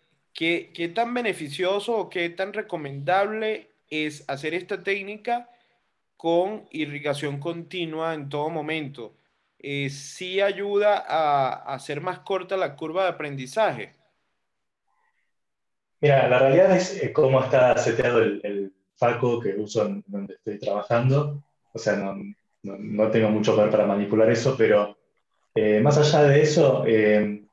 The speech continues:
Speaker 2: es más práctico porque un, en mi caso paso de pensar que el pedal tiene tres posiciones a,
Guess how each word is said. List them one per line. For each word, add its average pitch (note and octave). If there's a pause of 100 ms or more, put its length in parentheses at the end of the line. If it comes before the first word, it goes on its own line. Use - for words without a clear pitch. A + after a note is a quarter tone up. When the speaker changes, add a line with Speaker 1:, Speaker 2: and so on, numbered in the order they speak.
(180)
Speaker 2:
es D3+
más C#3+
práctico A2
porque G#2+ (260)
un, B2+
en A2
mi A2+
caso C3 (100)
paso B2
de A2+
pensar A#2+
que B2
el A2
pedal A#2+
tiene A#2+
tres -
posiciones B2
a, G2